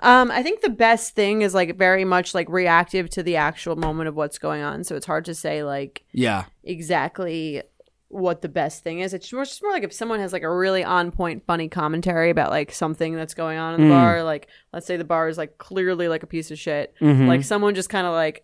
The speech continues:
Speaker 1: throwing that out there, I think is, like, a great, I mean, it obviously depends on the girl, like, what you, the girl appreciates or what
Speaker 2: Mm-hmm.
Speaker 1: she's, you know, some girls like a compliment. Some girls are like, "That's, I'd, I'd rather not have, like, that kind of
Speaker 2: And it all
Speaker 1: bullshitty thing."
Speaker 2: hinges on whether you're attracted to them or not.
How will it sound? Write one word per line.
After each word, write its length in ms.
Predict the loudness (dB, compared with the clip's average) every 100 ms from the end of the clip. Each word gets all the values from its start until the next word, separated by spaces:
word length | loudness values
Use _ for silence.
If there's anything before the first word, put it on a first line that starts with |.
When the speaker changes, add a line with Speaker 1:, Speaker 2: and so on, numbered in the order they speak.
| -18
Speaker 1:
throwing 460 | -4 0 2 0
that 160 | 0 0
out 240 | 0 0
there, 240 | 0 2 2
I 80 |
think 220 | -2 -8 -8
is, 100 | -8
like, 120 | -8
a 100 | -8
great, 340 | -4 -2 -2 -4
I 40 |
mean, 100 | 0
it 60 | 4
obviously 360 | 4 4 0 -2
depends 300 | -2 -4 -4
on 100 | -8
the 100 | -6
girl, 300 | -2 -2 -2
like, 220 | -6 -4
what 120 | -4
you, 120 | -4
the 80 | -8
girl 180 | -6 -6
appreciates 720 | -6 -10 -10 -10 -10 -12 -12 -10
or 60 |
what 120 | -4 0
Speaker 2:
Mm-hmm. 260 | 2 2
Speaker 1:
she's, 200 | 0 -4 -16 _ _ -12
you 80 |
know, 120 | -10 -10
some 220 | -10 -6
girls 200 | -4 -4
like 120 | -6
a 80 | -10
compliment. 580 | -8 -10 -10 -10 -12 -12
Some 180 | -14 -6
girls 320 | -4 -4 -4
are 80 | -4
like, 200 | -6 -4
"That's, 340 | -6 -6 -12 _ -12
I'd, 120 | -12 -10
I'd 140 | -6
rather 260 | -2 -2 -2
not 220 | -6 -6
have, 160 | -8 -8
like, 180 | -8 -6
that 160 | -8
kind 200 | -6 -4
of 180 | -4 -4 -8 -16 -20 _ 4
Speaker 2:
And 100 | 8
it 60 | 8
all 240 | 10 10
Speaker 1:
bullshitty 40 | 10
thing." 100 | 8
Speaker 2:
hinges 320 | 8 6 8
on 300 | 6 6 4
whether 180 | 4 2
you're 140 | -2
attracted 400 | -4 -2 -2 -4
to 60 | -12
them 140 | -12
or 60 | -16
not. 220 | -18 -20